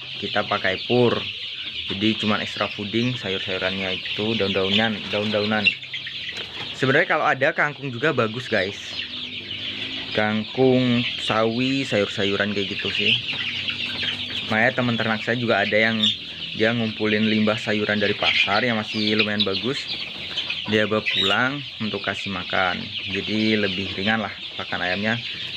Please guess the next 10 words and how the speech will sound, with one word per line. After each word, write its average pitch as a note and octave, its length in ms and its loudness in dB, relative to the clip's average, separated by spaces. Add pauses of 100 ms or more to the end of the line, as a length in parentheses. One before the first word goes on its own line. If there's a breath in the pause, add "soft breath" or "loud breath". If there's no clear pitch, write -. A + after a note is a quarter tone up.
jadi A2 400 4
berkurang. F#2+ 480 0 (1800 loud breath)
Dan C3+ 320 4
hari C#3 320 0
ini F#3+ 240 -2
sebenarnya D3 400 4
saya C#3+ 300 4 (100)
bukan C#3 480 0 (640)
cuman B2 320 4
vlog A#2+ 320 4